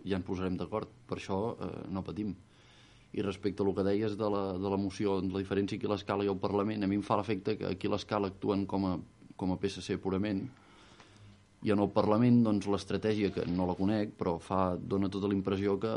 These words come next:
van molt més condicionats pel psoe i pel, i pel, pel nucli de votants, que és el, el que vota el P S C a Catalunya, no? Llavors, se-,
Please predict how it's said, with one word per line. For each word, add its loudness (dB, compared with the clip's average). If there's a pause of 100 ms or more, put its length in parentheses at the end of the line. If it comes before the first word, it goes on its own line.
van 0
molt 4
més 0
condicionats 0
pel 0
psoe 2 (160)
i -2
pel, 0
i -8
pel, -8 (160)
pel 0
nucli 0
de 0
votants, 0
que -4
és -4
el, -4 (100)
el -6
que -4
vota -4
el -4
P -6
S -8
C -10
a -4
Catalunya, -4
no? -6
Llavors, -6 (1120)
se-, -8